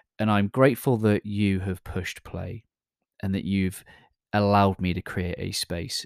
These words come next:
to encourage him. And here's the ripple effect of leading with love. I hope that whatever I am saying right now to encourage my friend encourages you too. Maybe it's not a podcast, but there is a gift within inside you.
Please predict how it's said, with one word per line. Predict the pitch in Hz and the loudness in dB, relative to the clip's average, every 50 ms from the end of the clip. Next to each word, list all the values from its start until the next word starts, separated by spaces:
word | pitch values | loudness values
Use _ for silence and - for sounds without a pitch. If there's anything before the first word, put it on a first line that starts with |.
| - - | -10 -10
to | - - 104 92 | -8 -4 -4 -4
encourage | 87 92 - - 95 90 87 85 - - - | -4 -4 -4 -2 0 0 0 0 -2 -4 -4
him. | 95 87 85 90 - - | -4 -2 -2 -4 -4 -2
And | 104 117 | -2 0
here's | 123 143 156 160 156 - | 4 4 4 4 4 2
the | 113 - | -2 0
ripple | - 95 90 - 92 85 | 0 -2 -2 -2 -4 -8
effect | 98 - - - - - - - - - _ _ _ - | -8 -8 -10 -12 -12 -12 -16 -20 -20 -20 _ _ _ -12
of | 90 92 - 92 | -12 -8 -4 -2
leading | 90 90 82 82 80 | 0 0 0 -2 -4
with | 76 76 90 | -6 -6 -6
love. | 85 76 73 - | -6 -6 -2 2
I | 110 127 | 2 2
hope | 135 - - 120 107 104 - - - - - - - - - - - _ _ _ _ _ _ _ _ _ - | 2 2 4 4 4 4 2 -2 -10 -20 -20 -20 -20 -20 -20 -20 -20 _ _ _ _ _ _ _ _ _ -4
that | - - - _ _ _ _ _ _ - | -4 -4 -4 _ _ _ _ _ _ -12
whatever | 107 107 120 127 - - 113 104 113 107 104 | -4 0 0 2 2 2 2 2 4 4 6
I | 101 98 | 6 4
am | 95 95 | 4 2
saying | 95 - - - 101 95 92 92 92 90 | 2 0 0 2 2 2 2 2 0 0
right | 90 87 87 - | -2 -2 -4 -4
now | 85 90 87 87 | -4 -4 -4 -4
to | 82 - - 90 | -4 -6 -6 -6
encourage | 87 87 - - 92 90 90 - - | -6 -6 -6 -6 -4 -4 -4 -4 -6
my | - 90 92 | -6 -6 -6
friend | - - 107 104 110 107 | -6 -4 -2 -2 0 0
encourages | 107 - - 120 127 131 120 117 107 101 104 | -2 -2 0 2 2 2 2 0 -2 -2 0
you | 101 92 87 | -2 -2 -2
too. | - - - 82 82 - - _ _ _ _ _ _ _ _ _ - | -2 -6 -8 -8 -10 -10 -14 _ _ _ _ _ _ _ _ _ -4
Maybe | 147 170 170 170 | -2 0 0 0
it's | 123 - - | 0 0 -2
not | - 90 - | -4 -4 -4
a | - - - | -4 -6 -8
podcast, | - 151 143 - - - - - - - - - _ _ - - - - - - | -8 -8 -8 -10 -10 -12 -10 -10 -8 -10 -10 -12 _ _ -20 -20 -20 -20 -14 -8
but | - - | -2 2
there | 156 156 | 4 4
is | 156 123 | 4 4
a | 113 104 | 4 2
gift | - 113 101 95 - - - | 4 4 4 4 2 -4 -4
within | 98 92 87 85 82 85 | -2 -2 0 -2 -2 -2
inside | 87 - - - 80 78 82 - - | -2 -2 -2 -2 -2 -4 -6 -8 -10
you. | - - 143 | -12 -12 -14